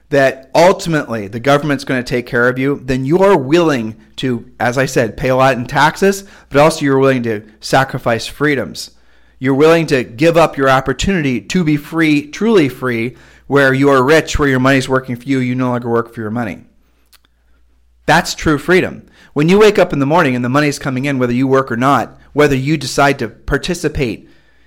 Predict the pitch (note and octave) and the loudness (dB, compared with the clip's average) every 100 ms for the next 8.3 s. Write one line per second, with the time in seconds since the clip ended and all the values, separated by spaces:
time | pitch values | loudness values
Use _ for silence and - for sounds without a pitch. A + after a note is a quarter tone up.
0 | _ D3+ C#3+ B2 C#3 D3+ C3+ F2+ E2+ - | _ -4 -2 0 2 2 0 -2 -12 -6
1 | B2+ C#3 C#3+ D3+ E3 E3 - - C3 D3 | -4 -2 -2 -2 -4 -6 -14 -14 -2 -2
2 | C#3+ A#2+ - F#3+ F3+ D3+ D3 G#2 - _ | -2 -8 -8 -4 -4 -4 -4 -6 -6 _
3 | _ _ - _ C#3+ C#3 B2+ - - B2+ | _ _ -20 _ -4 -2 -4 -6 -8 -8
4 | G2 - D3+ C#3+ C#3+ B2 A2+ - A2+ B2 | -6 -6 -6 -4 -6 -6 -10 -10 -4 2
5 | C3+ D3 A#2+ C3 C3+ A2 A2 A#2+ B2+ B2 | 4 4 4 2 2 0 -4 -4 -2 -2
6 | A#2 B2 B2 - A2+ G#2+ B2 B2+ B2 A2+ | -2 -2 -6 -6 -8 -2 0 0 -2 -4
7 | A#2 A2 - - _ - - D3+ D3 C3+ | -8 -10 -12 -20 _ -14 -2 2 2 0
8 | A2+ F2+ G2 | -6 -10 -12